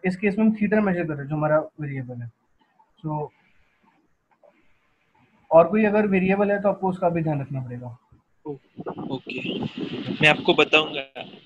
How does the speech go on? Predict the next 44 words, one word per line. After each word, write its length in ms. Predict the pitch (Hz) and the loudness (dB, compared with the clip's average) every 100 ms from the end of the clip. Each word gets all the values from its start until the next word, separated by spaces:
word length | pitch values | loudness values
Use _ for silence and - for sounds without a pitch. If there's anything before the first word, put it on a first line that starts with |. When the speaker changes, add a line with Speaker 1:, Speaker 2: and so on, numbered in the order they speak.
| _ 151 | _ -4
Speaker 1:
हाँ, 140 | 139 | -4
श्योर। 340 | - 131 139 | -6 -12 -8
Speaker 2:
सेंड 100 | 135 | -6
करूंगा। 420 | - 123 113 - - - - | -6 -8 -10 -18 -20 -20 -20
Speaker 1:
ओके, 140 | 131 135 | -16 -14
अ, 400 | 127 147 139 139 | -8 -6 -4 -4
brain 300 | 151 160 160 | -2 0 4
का 160 | 180 | 4
डाउट 280 | 165 160 160 | 6 4 0
है, 80 | 180 | -6
"In 320 | 254 - 156 | -12 -8 -2
an 120 | 160 165 | -2 -2
experiment 440 | - 170 160 170 | -6 -4 -2 0
of 80 | 175 | 0
measuring 320 | 156 151 165 | -2 -2 -2
the 120 | 170 165 | -4 -4
theta 220 | 147 165 175 | -2 -2 -2
in 180 | 160 156 139 151 | -2 -4 -4 -4
non-circular 540 | 151 151 160 151 151 - | -4 -4 -8 -6 -8 -10
case, 160 | 151 214 _ _ _ _ _ _ _ | -14 -14 _ _ _ _ _ _ _
then 120 | 160 180 | -2 -2
we 80 | 180 202 | -2 0
can 360 | 202 202 185 | 0 0 2
use 120 | 185 180 | 2 2
the 140 | 208 | 0
area 220 | 165 165 | 0 2
of 140 | 185 175 | 2 0
the 80 | 185 | -2
crater 320 | 160 156 175 | -4 -2 -2
and 120 | 175 | -4
proceed 360 | 170 165 165 170 | -8 -6 -2 -4
it 40 | 170 165 | -4 -2
further 260 | 156 160 | 2 2
under 160 | 151 160 - | 2 -2 0
some 140 | 156 | 0
consideration।" 500 | 151 143 131 - 156 | 0 -2 -6 -4 2
Yes, 280 | 208 - 175 | 4 2 0
we 100 | 185 | 2
can 220 | 240 233 | 4 4
surely 220 | 196 196 196 | 4 6 4
can 140 | 185 | 4
do 80 | 156 | 2
that। 120 | 143 123 _ _ _ _ 156 | 0 -8 _ _ _ _ 6
अ, 200 | 156 | 6